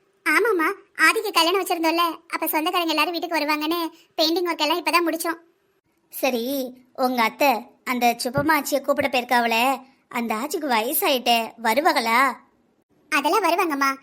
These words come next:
Speaker 1: அந்த ஆச்சியோட பையன், மருமக, பேரன், பேத்தி எல்லாம் வெளிநாட்டுல இருக்காங்களாம். அவங்க பாவம் ஒத்தையில இருக்காங்க,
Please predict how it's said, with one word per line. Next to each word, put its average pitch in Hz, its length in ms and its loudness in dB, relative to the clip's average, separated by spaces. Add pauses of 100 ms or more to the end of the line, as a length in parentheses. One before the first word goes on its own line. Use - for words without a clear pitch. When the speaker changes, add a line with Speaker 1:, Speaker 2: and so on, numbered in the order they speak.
(320)
Speaker 1:
அந்த 294 200 0
ஆச்சியோட 285 400 0
பையன், 285 460 0
மருமக, 285 420 0
பேரன், 294 300 0
பேத்தி 285 200 -4
எல்லாம் 277 240 0
வெளிநாட்டுல 311 420 0
இருக்காங்களாம். 285 440 -2 (300)
அவங்க 269 200 -2
பாவம் 262 520 2 (100)
ஒத்தையில 277 420 -2
இருக்காங்க, 302 340 0